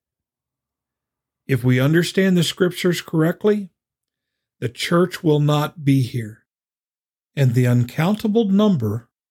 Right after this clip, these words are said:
who have given their life for the testimony of Christ, who have come out of the Great Tribulation already, they will be in heaven and avoid this as well. Praise the Lord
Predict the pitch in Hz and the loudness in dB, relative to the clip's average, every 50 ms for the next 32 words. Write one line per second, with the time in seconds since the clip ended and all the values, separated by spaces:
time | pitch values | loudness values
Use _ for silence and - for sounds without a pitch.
0 | _ _ _ - 143 135 127 120 120 139 147 175 214 202 196 202 202 190 180 165 | _ _ _ 0 0 0 0 0 0 0 0 2 0 2 2 2 2 2 2 0
1 | 160 165 170 180 175 - - 165 151 139 135 - - 165 160 - - - 160 151 | 0 2 0 0 0 -2 -4 -4 -4 -4 -6 -4 -4 -4 -4 -4 -6 -6 -4 -2
2 | 151 151 151 143 143 139 131 131 - _ _ _ 196 196 175 139 117 120 123 - | -2 0 0 2 2 0 0 -2 -6 _ _ _ -2 -2 0 0 -2 -4 -4 -8
3 | - _ _ _ _ _ _ _ - 135 127 123 - - - 160 147 143 139 139 | -12 _ _ _ _ _ _ _ -2 -2 -2 -2 -4 -4 -4 -2 0 2 2 2
4 | 147 160 175 170 160 135 160 156 151 156 156 - - 165 151 143 147 139 139 139 | 2 0 0 0 -2 0 0 0 0 0 -2 -2 -4 -2 -2 0 0 2 2 2
5 | 139 139 - - 143 131 127 123 120 120 139 - 233 185 139 107 107 120 _ _ | 2 0 -2 -2 -2 -2 0 0 0 0 2 0 0 0 -2 -4 -6 -10 _ _
6 | _ _ _ _ _ _ _ _ _ _ _ _ - 135 151 180 190 190 190 170 | _ _ _ _ _ _ _ _ _ _ _ _ 0 0 2 4 4 4 2 2
7 | 160 165 156 156 151 147 143 135 143 143 143 151 147 143 139 135 135 131 117 127 | 2 2 2 2 2 0 0 0 0 0 0 0 0 2 2 2 2 2 2 2
8 | 127 127 127 127 120 117 127 123 123 - 135 120 113 117 117 120 117 113 104 101 | 2 2 2 2 0 -2 -2 -4 -4 -4 -6 -6 -6 -8 -8 -8 -6 -6 -8 -10
9 | - _ _ _ _ _ _ _ _ _ _ _ _ _ _ _ _ _ _ _ | -14 _ _ _ _ _ _ _ _ _ _ _ _ _ _ _ _ _ _ _
10 | _ _ _ _ _ _ - 147 143 147 147 135 - - 143 143 143 156 175 170 | _ _ _ _ _ _ -2 0 0 0 -2 -4 -2 -2 0 0 2 2 2 2
11 | 139 120 113 113 120 127 | 2 2 0 -2 -4 -8